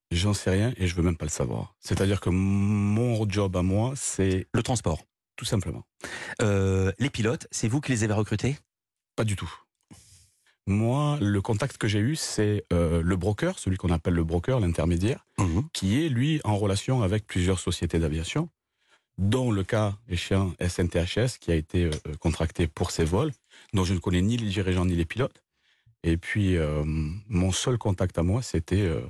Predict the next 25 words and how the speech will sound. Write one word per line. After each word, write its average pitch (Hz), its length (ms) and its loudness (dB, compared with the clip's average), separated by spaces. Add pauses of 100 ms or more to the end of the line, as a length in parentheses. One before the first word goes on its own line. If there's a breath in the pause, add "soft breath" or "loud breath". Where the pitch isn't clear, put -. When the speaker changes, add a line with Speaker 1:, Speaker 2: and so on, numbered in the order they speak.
Speaker 1:
c'était - 300 -8
ce, 92 420 -2
ce - 160 -4
broker-là. 92 560 0 (140)
Speaker 2:
Je - 140 0
suis 107 280 0
obligé, 117 460 0
malheureusement, 98 640 0
de 92 140 2
sauter 98 320 0
des 85 180 0
étapes. 127 260 0
Je 98 60 -6
dois 98 80 0
dire 120 160 0
que 107 100 -2
c'est - 140 -2
absolument 104 380 0
passionnant. 135 560 0 (260 loud breath)
Et 110 80 0
chaque 202 380 -2
dix 104 260 0
minutes 151 400 2
du 98 380 0
doc 98 420 -2